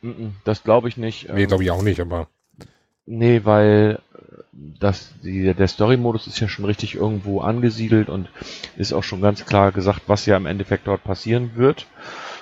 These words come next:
Speaker 1: Also nicht alles, was da passieren wird, aber es ist ja schon ein bisschen was dazu erzählt worden. Und, äh, da freue ich mich auch drauf.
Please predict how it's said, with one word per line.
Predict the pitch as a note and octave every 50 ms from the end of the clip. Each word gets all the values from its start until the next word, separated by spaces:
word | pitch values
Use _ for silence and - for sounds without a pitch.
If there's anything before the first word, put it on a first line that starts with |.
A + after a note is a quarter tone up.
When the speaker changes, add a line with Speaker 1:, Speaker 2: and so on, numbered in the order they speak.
| - _ _
Speaker 1:
Also | - F2 F2 F#2+
nicht | G#2 G#2+ - - - - - - - -
alles, | - G2+ G#2+ A#2+ B2 - -
was | A#2+ A#2+ -
da | - B2
passieren | - - A#2 A2+ - - B2 A#2 A2+
wird, | A2+ A#2 -
aber | G2 G2 G2+ G#2
es | G2 G2+
ist | G2 G#2
ja | G#2+ F#2+
schon | - - G#2 G2
ein |
bisschen | F#2 G#2 - - G#2+ G2+
was | G2 G2 F#2 -
dazu | F#2+ F#2 - - F#2+
erzählt | F#2 F2+ - - A2 G#2+ A2+ - -
worden. | B2 B2 B2 A#2+ B2 C3 - _ _ - - - - - _ _
Und, | - - G#2 G#2 G#2+ G#2+ - D#2
äh, | G#2 -
da | - A2+
freue | - - C#3 C#3 C3
ich | A#2 -
mich | G#2 F#2 -
auch | F2+ E2+ E2+
drauf. | - E2+ E2+ E2+